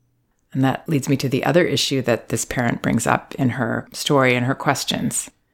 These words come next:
These fears that we have as parents, a lot of us, that our children will have the qualities that we don't like about ourselves. And the truth is,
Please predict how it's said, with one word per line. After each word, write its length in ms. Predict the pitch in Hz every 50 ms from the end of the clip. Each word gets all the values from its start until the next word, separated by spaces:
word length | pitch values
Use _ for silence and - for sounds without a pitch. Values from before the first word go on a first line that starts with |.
| _ _ _ _ -
These 260 | - 147 131 - -
fears 520 | - - - 160 156 160 165 165 160 156
that 160 | - 151 -
we 120 | 147 151 147
have 680 | 123 139 127 120 117 120 131 127 - - - - _ _ -
as 160 | 147 - -
parents, 600 | - 160 156 135 131 131 135 151 185 190 - -
a 80 | - 135
lot 200 | 131 117 117 123
of 80 | 123
us, 320 | 143 151 185 - - - - _ _ _ _ _ _
that 540 | - 143 135 131 120 113 117 - - - - - - _ -
our 260 | - - 139 135 127
children 600 | 131 - - 151 143 131 143 147 147 147 147 135
will 580 | 127 139 135 135 135 131 131 131 135 131 131 - - - _
have 460 | _ - - 151 139 131 135 123 - -
the 80 | - 135
qualities 680 | - - - 131 120 120 120 120 120 123 120 120 113 -
that 180 | - - -
we 100 | 135 127
don't 320 | 127 139 120 123 - - - _ -
like 340 | 175 143 135 127 123 -
about 220 | - 135 139 135 143
ourselves. 680 | 147 151 - - 202 208 175 - - - - - - - _ _ _ _ _ _ _ _ -
And 320 | - 147 147 151 156 151
the 80 | 160 156
truth 340 | - - - 175 185 180 -
is, 340 | 185 175 170 170 - -